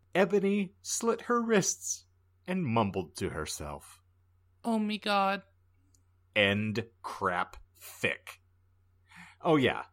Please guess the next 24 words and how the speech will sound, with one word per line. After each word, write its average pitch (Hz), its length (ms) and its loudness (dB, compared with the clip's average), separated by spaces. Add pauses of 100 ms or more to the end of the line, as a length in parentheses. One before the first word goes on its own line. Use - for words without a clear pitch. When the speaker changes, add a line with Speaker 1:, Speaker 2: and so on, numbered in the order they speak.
(640)
Speaker 1:
if - 140 -6
you 285 100 0
want 285 140 0
to - 60 -2
see 208 140 -2
the 135 120 2
original 110 440 -2
content 98 480 -2
this - 180 -8
chick - 280 -4
had 87 100 -6
planned 98 380 -2
for 131 100 -6
this 123 240 -2
chapter, 131 560 0 (320)
I 127 160 10
accessed 180 680 2
it - 180 -8
through 95 220 -6
the 95 80 -2
document 87 640 2
manager 71 400 -10
thingy, 76 420 -12
which 82 320 -6